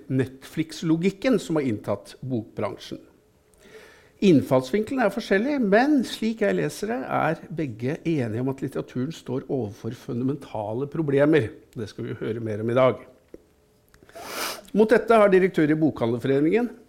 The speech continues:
Anne Schjøtz, innvendt at mangfoldet i den norske bokheimen aldri har vært større, og viser til tall som viser at antall titler som selges er høyere enn noensinne.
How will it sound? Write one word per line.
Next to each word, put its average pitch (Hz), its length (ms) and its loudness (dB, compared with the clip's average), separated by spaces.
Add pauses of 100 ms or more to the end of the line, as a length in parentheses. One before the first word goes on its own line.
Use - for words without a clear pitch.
(240)
Anne 117 160 -2
Schjøtz, - 480 -4
innvendt 190 480 0
at 185 160 -8
mangfoldet 175 600 -2
i 185 40 -2
den 196 120 -2
norske 185 280 -6
bokheimen 170 680 -2
aldri 160 360 -2
har 180 120 0
vært 196 120 -10
større, 196 380 2 (600)
og 160 160 -2
viser 123 260 -4
til - 160 -4
tall 226 400 6
som 170 300 -2
viser 131 340 -2
at - 180 -6
antall 151 460 2
titler - 380 -6
som 156 100 -6
selges 143 560 0 (400)
er 120 300 0
høyere 110 420 -2
enn 107 80 -2
noensinne. 107 720 -6